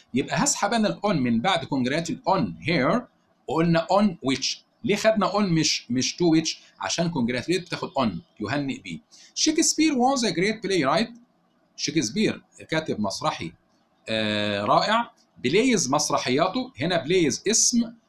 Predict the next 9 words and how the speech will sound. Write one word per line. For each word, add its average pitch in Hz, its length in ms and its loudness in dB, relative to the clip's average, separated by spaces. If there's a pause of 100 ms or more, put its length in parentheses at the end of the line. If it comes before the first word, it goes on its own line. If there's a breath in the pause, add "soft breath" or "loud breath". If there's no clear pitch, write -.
(140)
وبلاي 147 420 2
رايت 170 380 0
اسم. - 320 0 (360)
اللي 110 160 2
بيقع 170 340 2
بين 135 180 -2
النون 175 400 2
والنون 202 600 2
يبقى 165 480 -2